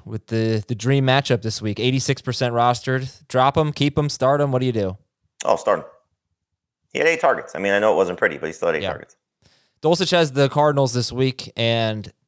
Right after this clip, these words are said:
Speaker 1: he had eight targets in two straight games now. If Sutton plays, then, you know, maybe we'll have a different discussion. But assuming Sutton's out, if he gets eight targets again, even if it's from Brett Rippon,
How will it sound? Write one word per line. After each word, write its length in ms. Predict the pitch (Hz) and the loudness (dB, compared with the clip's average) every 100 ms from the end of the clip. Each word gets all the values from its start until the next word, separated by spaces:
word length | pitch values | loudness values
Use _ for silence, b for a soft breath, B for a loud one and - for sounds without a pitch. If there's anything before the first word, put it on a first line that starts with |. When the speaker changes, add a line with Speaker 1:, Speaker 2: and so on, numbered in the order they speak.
| _ | _
Speaker 1:
he 160 | 135 147 | 0 2
had 100 | 135 | 4
eight 160 | 139 | 2
targets 380 | 139 131 127 123 | 2 2 2 -2
in 80 | 120 | 0
two 180 | 202 247 | 2 2
straight 300 | - 131 117 | 2 0 2
games 320 | 113 110 101 | -2 -2 -4
now. 340 | 107 98 92 _ _ _ _ _ | -2 -2 -4 _ _ _ _ _
If 120 | - | -8
Sutton 260 | - 220 175 | 0 2 4
plays, 300 | 156 151 135 | 4 4 4
then, 220 | 135 131 135 | 2 0 -2
you 100 | 131 | 0
know, 160 | 117 | 2
maybe 140 | 120 120 | 2 2
we'll 100 | 117 | 2
have 120 | 113 | 0
a 20 | |
different 180 | 110 104 | -2 -4
discussion. 400 | 104 127 110 107 | -2 0 0 -4
But 100 | 107 | -4
assuming 260 | - 180 | -2 -2
Sutton's 280 | 165 160 143 | 2 0 2
out, 80 | 131 | 0
if 60 | 127 | 2
he 60 | |
gets 140 | 147 170 | 0 0
eight 160 | 175 | 0
targets 380 | 165 170 151 135 | 2 2 2 0
again, 260 | 123 120 117 | 0 2 2
even 180 | 139 160 | 2 0
if 60 | |
it's 80 | - | 0
from 100 | 127 | -2
Brett 200 | 131 131 | 0 2
Rippon, 320 | 127 127 90 | 0 0 -6